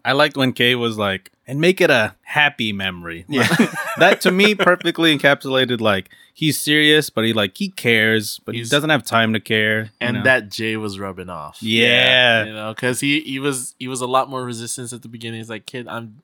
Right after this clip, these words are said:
Speaker 3: this is what we're doing. Stop."
Speaker 1: The small changes make it so much believable.
Speaker 3: Right.
Speaker 2: Yeah.
Speaker 3: Yeah, and that, that's why, um, <laughs> that's why I had that, uh, uh, that one line here too. Um,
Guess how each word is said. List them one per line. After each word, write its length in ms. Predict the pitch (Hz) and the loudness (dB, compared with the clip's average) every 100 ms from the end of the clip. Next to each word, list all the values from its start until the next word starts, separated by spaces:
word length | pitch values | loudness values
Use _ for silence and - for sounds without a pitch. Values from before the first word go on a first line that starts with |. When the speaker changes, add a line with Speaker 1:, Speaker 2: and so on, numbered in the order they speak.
| _ | _
Speaker 3:
this 280 | 101 113 123 | -14 -12 -10
is 100 | 110 | -10
what 140 | 101 | -10
we're 80 | 92 | -12
doing. 320 | 85 71 69 _ | -16 -18 -20 _
Stop." 300 | - - - | -18 -16 -14
Speaker 1:
The 160 | 110 135 | -4 -2
small 320 | - 175 190 | 0 4 4
changes 400 | - 156 170 117 | 4 0 2 0
make 240 | 107 117 120 | 2 0 -2
it 100 | - | -6
so 100 | 123 | -4
much 200 | 123 - | -4 -4
believable. 520 | 110 135 110 85 82 | -4 -4 -6 -12 -16
Speaker 3:
Right. 320 | 113 117 98 - | -12 -10 -10 -14
Speaker 2:
Yeah. 60 | 107 - _ _ _ _ | -20 -20 _ _ _ _
Speaker 3:
Yeah, 180 | 113 104 | -18 -16
and 280 | 78 120 117 | -12 -12 -10
that, 240 | 117 - 117 | -10 -10 -8
that's 220 | 131 - | -8 -4
why, 220 | 151 143 | -4 -4
um, 600 | 131 120 110 107 107 107 - _ _ _ _ - - | -4 -6 -6 -8 -14 -18 -20 _ _ _ _ -14 -14
<laughs> 640 | - - 120 - 240 135 | -10 -8 -8 -8 -12 -8
that's 180 | 135 131 | -8 -2
why 200 | 156 143 | -2 0
I 60 | |
had 220 | 143 147 139 | -2 -6 -4
that, 160 | 139 131 | -4 -2
uh, 400 | 117 104 98 107 _ _ _ _ _ - | -2 -4 -6 -10 _ _ _ _ _ -16
uh, 460 | 110 104 98 92 101 | -12 -12 -14 -16 -8
that 180 | 117 117 | -8 -6
one 320 | 120 135 127 | -8 -8 -8
line 280 | 117 104 104 | -10 -10 -12
here 200 | 110 101 | -12 -14
too. 420 | - 139 113 87 | -14 -12 -12 -12
Um, 560 | 95 101 101 101 101 | -12 -14 -14 -16 -18